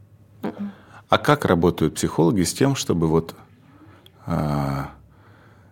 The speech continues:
Speaker 2: ты почувствовал себя сейчас чуть-чуть лучше? Неважно, съел ты суп или
Speaker 1: Мгм.
Speaker 2: нет. Я, честно, просто сознаюсь, я не люблю, э, суп.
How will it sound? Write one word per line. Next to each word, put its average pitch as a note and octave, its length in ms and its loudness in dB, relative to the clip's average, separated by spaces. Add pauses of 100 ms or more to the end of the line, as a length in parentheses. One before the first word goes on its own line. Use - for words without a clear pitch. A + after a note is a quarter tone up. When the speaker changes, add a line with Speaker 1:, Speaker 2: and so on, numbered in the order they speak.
(280)
Speaker 2:
ты F2 100 0
почувствовал F2 580 2
себя D#2 240 0
сейчас G#2 400 0
чуть-чуть - 400 -6
лучше? D#2+ 400 0 (380)
Неважно, F2 460 4
съел A2+ 260 6
ты F#2+ 160 0
суп F#2+ 260 2
или F2 100 8
Speaker 1:
Мгм. E2 120 4
Speaker 2:
нет. E2+ 160 -2
Я, F#2+ 140 6
честно, F#2 340 0
просто F2 260 0
сознаюсь, E2+ 520 0
я F2 60 0
не D#2+ 140 2
люблю, F2 460 2 (640)
э, D#2+ 200 -2
суп. - 360 -4